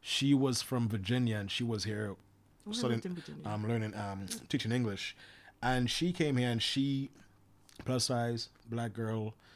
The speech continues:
Speaker 1: Actually, she's half Vietnamese, half black. And she came here to work, and she was the same. She was like, "Oh my God, it's a sippy cup. There's no guys, blah, blah, blah, blah." And she ended up getting married. She went back to the States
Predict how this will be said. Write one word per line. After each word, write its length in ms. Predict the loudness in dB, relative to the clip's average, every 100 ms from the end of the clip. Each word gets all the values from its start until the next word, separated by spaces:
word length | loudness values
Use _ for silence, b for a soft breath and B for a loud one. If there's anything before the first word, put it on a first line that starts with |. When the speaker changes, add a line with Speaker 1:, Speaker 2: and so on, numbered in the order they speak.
| B
Speaker 1:
Actually, 240 | -2 0
she's 480 | 0 0 -2 -2 -6 -10 b b
half 840 | 0 2 2 -2 -16 -18 -18 -20 -20 b b -14 -2
Vietnamese, 540 | -2 -2 -4 -2 -4
half 220 | -4 -6 -8
black. 380 | -10 -10 -12 -20 _ b b b -4
And 380 | 0 0 0
she 140 | -2 -4
came 220 | 0 0
here 140 | 0 -2
to 100 | -2
work, 440 | 0 0 -2 -6 B B B -10
and 160 | -6
she 120 | -4 -2
was 140 | -2
the 60 | -2
same. 280 | -2 -4
She 100 | -4
was 80 | -6
like, 120 | -6 -2
"Oh 60 |
my 120 | -2
God, 220 | 0 0 0
it's 100 | -2
a 40 | -4
sippy 140 | -4 -4
cup. 220 | -4 -4
There's 140 | -4 -4
no 180 | -4
guys, 320 | -4 -4 -6 -8
blah, 120 | -6
blah, 100 | -6
blah, 180 | -6 -6
blah." 220 | -4 -6 -8 B B B B -2
And 640 | 4 6 6 4 2 2 0
she 260 | -2 2
ended 200 | 4 4
up 240 | 2 -2 0
getting 260 | 4 4
married. 440 | 6 6 6 4 2
She 120 | 2
went 200 | 4 4
back 140 | 4 2
to 80 | 2
the 80 |
States 540 | -4 -4 -6 -6 -10